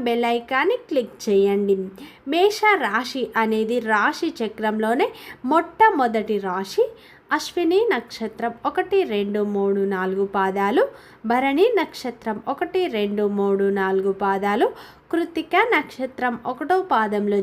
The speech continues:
జన్మించిన వ్యక్తులందరినీ మేష రాశి వ్యక్తులుగా పరిగణిస్తారు. ఈ రాశి యొక్క అధిపతి వచ్చేసి కుజుడు. అయితే ఈ రాశి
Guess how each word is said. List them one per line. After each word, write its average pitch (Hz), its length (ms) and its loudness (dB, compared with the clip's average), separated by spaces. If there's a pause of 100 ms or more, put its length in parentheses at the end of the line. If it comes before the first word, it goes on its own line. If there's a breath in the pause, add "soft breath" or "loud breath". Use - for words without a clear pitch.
జన్మించిన 202 520 0 (100)
వ్యక్తులందరినీ 208 800 0 (500 loud breath)
మేష 392 280 2 (240)
రాశి 220 400 0
వ్యక్తులుగా 214 580 -2
పరిగణిస్తారు. 220 840 2 (460 loud breath)
ఈ 381 40 8 (120)
రాశి 240 380 0
యొక్క 254 280 -2 (120)
అధిపతి 208 440 -2
వచ్చేసి 240 420 2 (480 loud breath)
కుజుడు. 214 460 4 (640 loud breath)
అయితే 403 240 4 (220)
ఈ - 20 6 (140)
రాశి 294 360 0